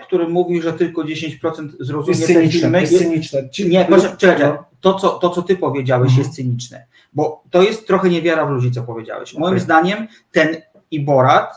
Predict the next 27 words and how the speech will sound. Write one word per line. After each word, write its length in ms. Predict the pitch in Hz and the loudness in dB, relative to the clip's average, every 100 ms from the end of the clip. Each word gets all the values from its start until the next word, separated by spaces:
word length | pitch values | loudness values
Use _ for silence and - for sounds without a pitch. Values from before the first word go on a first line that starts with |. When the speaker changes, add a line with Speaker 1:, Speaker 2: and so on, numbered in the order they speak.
| _ _ _ _ _ _ _ _ _ _ _ _ _ _ _ | _ _ _ _ _ _ _ _ _ _ _ _ _ _ _
Speaker 1:
mimo 520 | 160 170 170 170 - - | -4 0 0 -2 -6 -6
tego, 260 | 165 165 | -4 -2
że 120 | 160 | -2
to 120 | 156 160 | -4 -6
jest 160 | 151 | -6
film 440 | - 165 147 123 - _ _ _ _ _ - | -10 -8 -6 -8 -14 _ _ _ _ _ -10
niskich 460 | 139 123 123 123 | -6 -6 -6 -10
lotów, 340 | 120 113 180 226 _ _ _ _ _ _ _ _ | -10 -6 -6 -8 _ _ _ _ _ _ _ _
i 120 | 151 | -8
Barbie, 480 | 139 143 139 127 160 233 | 0 0 0 -4 -8 -8
Speaker 2:
Mhm. 340 | 135 123 127 - | 0 2 2 0
Speaker 1:
mimo 360 | 143 170 160 151 | -4 -2 -2 -4
zastrzeżeń, 380 | 156 - 156 | -6 -8 -8
których 200 | 135 139 | -8 -10
powiedziałeś, 520 | 139 131 131 170 269 - _ | -8 -4 -2 -2 -4 -10 _
to 100 | 160 | -10
są 160 | 151 | -8
filmy, 260 | 131 180 185 | -6 -6 -6
które 280 | - 147 139 | -6 -4 -2
mają 360 | 160 180 165 | 0 0 -2
szansę 380 | 160 160 160 143 | -4 -6 -6 -8
otworzyć 560 | 135 - 170 156 - - | -10 -6 -6 -6 -10 -8
oczy 300 | 156 156 135 123 123 - _ _ | -6 -6 -6 -6 -8 -16 _ _
co 160 | - 170 | -4 -2
najmniej 380 | 175 170 139 127 | 0 0 -2 -2
paru 320 | 123 120 117 | -2 0 -2
osobom 640 | 117 117 120 143 233 359 | -6 -6 -2 -2 -2 -6